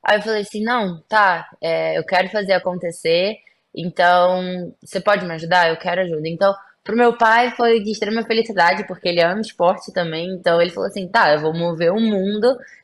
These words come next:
mas você tem que fazer a sua parte, você tem que ser disciplinada, vai haver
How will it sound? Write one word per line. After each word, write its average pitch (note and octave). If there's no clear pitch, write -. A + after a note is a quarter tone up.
mas F3+
você F#3+
tem F3+
que E3+
fazer F#3
a F#3
sua A3+
parte, G3+
você D#3+
tem E3
que D#3+
ser D#3+
disciplinada, F3+
vai E3+
haver E3